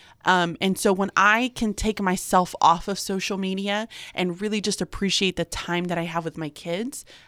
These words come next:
that's when I start to feel less of that. Um, but it is,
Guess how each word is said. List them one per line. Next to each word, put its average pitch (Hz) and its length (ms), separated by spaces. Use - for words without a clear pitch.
that's 208 320
when 185 320
I 175 140
start - 340
to 175 100
feel 170 220
less 156 400
of 151 200
that. - 520
Um, 165 580
but 220 120
it 233 140
is, 240 260